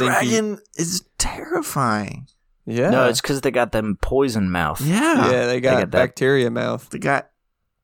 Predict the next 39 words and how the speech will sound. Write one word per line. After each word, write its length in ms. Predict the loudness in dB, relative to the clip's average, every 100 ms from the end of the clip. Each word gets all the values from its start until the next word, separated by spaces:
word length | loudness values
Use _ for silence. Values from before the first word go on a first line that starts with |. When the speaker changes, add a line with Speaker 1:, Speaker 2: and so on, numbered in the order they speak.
| _
Speaker 1:
things 300 | -6 -4 -2
that 260 | -2 -2 -4
they 160 | -4
can 220 | -4 -6
kill 320 | -4 -2 0 0
you 200 | 0 -2
with. 480 | -2 -4 -8 -16 _ _ _ _ -8
Speaker 2:
Right. 240 | -6 0
Speaker 3:
Yeah, 120 | 0
but 160 | 0 -2
they're 160 | -2 0
not 240 | -2 0
building 380 | -2 0 0 0
nothing. 320 | -2 -2 -10 -20 _ _ -6
Speaker 1:
They 160 | 0 2
don't 240 | 2 2
need 320 | 2 2 0 0
to. 360 | 0 -2 -8 -16 _ _ _ _ _
Speaker 3:
But 120 | 0
this 180 | 0 2
is, 160 | 0 0 -2
this 200 | -2 0
is 100 | 4
X 200 | 4 2
Factor. 320 | -2 -4 -2
You 100 | -4
can't 220 | 2 2 4
be 100 | 2
looking 320 | 2 2 2
at, 180 | 0 -2 _ _ _ -20 -20 _ -4
like, 280 | -2 -2 -8 -8
crocodiles 580 | 0 0 2 2 2 0
and 120 | -2
tigers. 480 | 0 0 -2 -8 -2
They 140 | 2
don't 300 | 2 0 -2
need 300 | -4 -2 0
X 240 | 0 -2 -2
Factor. 440 | -2 -2 -6 -10